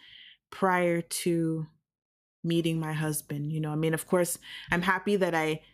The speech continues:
did it at that moment so that I could meet him, but I had spent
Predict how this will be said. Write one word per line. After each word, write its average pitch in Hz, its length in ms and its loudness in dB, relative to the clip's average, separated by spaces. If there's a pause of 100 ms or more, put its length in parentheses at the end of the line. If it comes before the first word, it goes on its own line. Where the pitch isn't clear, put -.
(320)
did 196 160 4
it 180 200 2
at 170 220 0
that 160 180 0
moment 208 520 4
so 180 140 0
that 170 140 2
I 160 80 2
could 160 240 0
meet 160 300 -4
him, 175 640 0 (600)
but 165 420 0 (220)
I - 60 4
had 170 280 0
spent 175 360 0